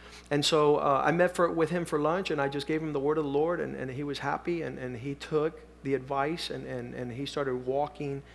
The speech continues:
in the, after the manner of God's word. So, but here in chapter fifteen,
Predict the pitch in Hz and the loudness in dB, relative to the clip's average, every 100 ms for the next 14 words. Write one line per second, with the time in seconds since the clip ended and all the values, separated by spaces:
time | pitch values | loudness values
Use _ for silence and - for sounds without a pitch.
0 | - - 139 135 131 135 147 135 - 131 | -20 -10 -6 -4 -4 -6 -4 -4 -4 -6
1 | 131 139 151 131 123 127 127 170 170 - | -2 -2 0 -2 -2 -4 -2 -2 -2 -6
2 | - - - - 185 190 185 202 254 247 | -16 -18 -6 4 6 6 4 4 6 6
3 | 208 185 - 208 208 190 190 214 202 - | 6 2 2 2 4 2 4 0 0 0
4 | 220 196 151 165 | 2 4 2 -2